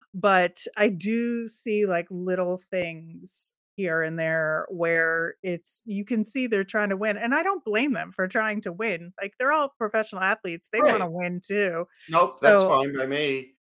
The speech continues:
Speaker 2: but do it in
Speaker 1: Yeah.
Speaker 2: such a way that it's
Speaker 1: Yeah.
Speaker 2: also going to benefit you down the line.
Speaker 1: Yeah, yeah, I think so, uh, and I, I think that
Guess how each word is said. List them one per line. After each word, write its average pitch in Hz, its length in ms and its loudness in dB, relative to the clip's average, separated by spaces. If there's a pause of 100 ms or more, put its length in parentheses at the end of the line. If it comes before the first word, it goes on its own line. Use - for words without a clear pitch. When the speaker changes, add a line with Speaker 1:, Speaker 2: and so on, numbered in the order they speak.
(180)
Speaker 2:
but - 260 -2
do 233 220 6
it 185 80 6
in 160 100 4
Speaker 1:
Yeah. - 0 -
Speaker 2:
such 156 320 -4
a 139 80 0
way 151 360 2
that 127 380 0 (360)
it's 165 180 0
Speaker 1:
Yeah. - 20 0
Speaker 2:
also 147 400 2
going 139 340 0
to 135 260 -4 (160)
benefit 143 480 0
you 131 400 -6 (100)
down 135 260 0
the 127 60 -6
line. 135 420 -2 (720)
Speaker 1:
Yeah, 170 260 -2 (360)
yeah, 165 260 -2 (160)
I 202 120 0
think 202 240 -2
so, 175 380 2 (160)
uh, 190 160 0
and 190 240 0
I, 185 260 0
I 202 140 2
think 202 280 -4
that 185 300 2